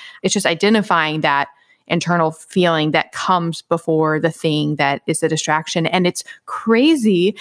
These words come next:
'cause I started doing it for something that I wanted to specifically tackle, something I was doing that I didn't want to be doing. I realized, oh, every time before there is this internal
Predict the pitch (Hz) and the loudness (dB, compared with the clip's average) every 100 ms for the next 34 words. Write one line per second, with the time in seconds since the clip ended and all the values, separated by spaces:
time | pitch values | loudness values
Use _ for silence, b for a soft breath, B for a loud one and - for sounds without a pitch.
0 | B - 220 240 226 190 226 254 202 143 | B 2 2 4 2 4 4 4 4 2
1 | - 175 165 165 180 165 170 160 156 160 | 0 0 2 0 -2 0 -2 0 0 2
2 | 160 160 160 135 - - 165 160 160 156 | 0 -2 -2 -4 -6 -8 -6 -4 0 0
3 | 151 - 160 165 - - 175 B B B | -2 -2 0 0 0 -2 -2 B B B
4 | 233 220 196 180 - 180 156 156 156 151 | 0 2 2 0 0 0 2 2 0 0
5 | 147 - - - 170 151 151 - 151 170 | 0 -6 -14 -4 -2 0 -2 -2 -2 2
6 | 165 151 156 B B B _ _ - 185 | 2 0 -4 B B B _ _ -2 2
7 | 208 339 240 143 - 226 339 180 - B | 4 4 2 0 0 0 2 0 -6 B
8 | B 180 190 247 254 254 254 254 - 349 | B -2 2 2 2 2 4 2 2 2
9 | 320 220 196 208 220 220 220 226 - 220 | 4 2 2 2 2 0 2 0 2 0
10 | 220 - 214 240 254 254 | 0 -2 2 4 4 2